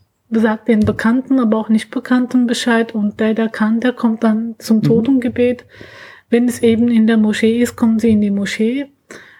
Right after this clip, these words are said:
Speaker 1: Wenn es dann am Friedhof oder woanders ist, kommt man dann dahin. Aber in der Regel wird in der Moschee das Gebet ge-, äh, ähm, gebeten. Und in der Regel wird der Tote im Ausland begraben. Wenn es jetzt jemand war, der in Deutschland,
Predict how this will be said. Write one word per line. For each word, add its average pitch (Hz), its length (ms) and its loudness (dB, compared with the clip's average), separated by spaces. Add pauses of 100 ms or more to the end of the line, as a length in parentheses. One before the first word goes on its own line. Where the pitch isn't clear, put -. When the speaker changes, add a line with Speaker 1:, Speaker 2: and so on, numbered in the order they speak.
(160)
Speaker 1:
Wenn 220 240 2
es 214 120 -6
dann 220 260 0
am 202 260 -4
Friedhof 247 560 -2
oder 214 220 2
woanders 214 500 0
ist, 220 180 -2
kommt 214 240 -4
man 208 180 2
dann 202 220 -2
dahin. 185 460 -2
Aber 202 180 -2
in 202 100 0
der 202 140 0
Regel 214 320 0
wird 220 140 -2
in 214 120 2
der 202 100 2
Moschee 196 360 0
das 220 220 -4
Gebet 220 340 -2
ge-, 233 180 -6
äh, 214 380 0 (240)
ähm, 202 560 -4
gebeten. 220 640 -2 (840)
Und 233 220 0
in 262 160 4
der 247 180 2
Regel 233 460 2
wird 220 340 -2
der 214 160 2
Tote 214 360 0
im 208 180 2
Ausland 190 460 -2
begraben. 196 640 -4
Wenn 196 160 2
es 196 120 -4
jetzt 196 240 -4
jemand 208 480 0
war, 208 160 0
der 208 180 0
in 196 140 2
Deutschland, 240 680 0